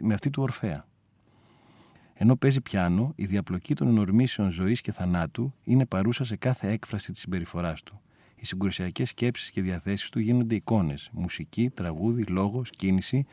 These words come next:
σε ένα σύμπαν όπου ο ίδιος είναι το μόνο υπαρκτό πρόσωπο, ενώ εικόνες από αναμνήσεις και πρόσωπα αποτελούν το σκηνικό της ύπαρξής του.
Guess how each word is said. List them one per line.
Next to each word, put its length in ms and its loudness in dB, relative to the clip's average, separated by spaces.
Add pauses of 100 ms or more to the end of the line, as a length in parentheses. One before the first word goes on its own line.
(180)
σε 160 -4
ένα 140 6
σύμπαν 400 2
όπου 220 0
ο 60 2
ίδιος 540 2
είναι 200 2
το 120 -2
μόνο 220 6
υπαρκτό 360 -4
πρόσωπο, 520 -6 (260)
ενώ 200 4
εικόνες 480 2
από 160 -4
αναμνήσεις 400 2
και 140 -6
πρόσωπα 520 -2 (460)
αποτελούν 500 -2
το 80 0
σκηνικό 400 0
της 120 -10
ύπαρξής 480 -6
του. 120 -16